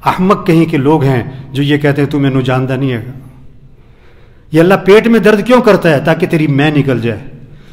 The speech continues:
सर में दर्द क्यों करता है, कान में दर्द क्यों करता है, बुखार क्यों चढ़ाता है, फुंसी फोड़ा क्यों निकलता है,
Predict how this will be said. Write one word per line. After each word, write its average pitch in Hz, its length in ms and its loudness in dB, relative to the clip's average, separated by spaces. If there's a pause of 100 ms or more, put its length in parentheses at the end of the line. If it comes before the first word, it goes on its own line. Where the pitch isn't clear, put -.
(280)
सर 196 240 2
में 208 180 2
दर्द 196 180 2
क्यों 269 220 2
करता 185 300 0
है, 139 80 0
कान 170 240 2
में 202 140 -2
दर्द 196 200 0
क्यों 254 180 2
करता 160 320 -2
है, 110 200 -10 (220)
बुखार 196 300 2
क्यों 262 200 -2
चढ़ाता 190 400 0
है, 151 120 -4
फुंसी 202 320 -2
फोड़ा 226 240 0
क्यों 269 180 0
निकलता 196 400 0
है, 127 200 -4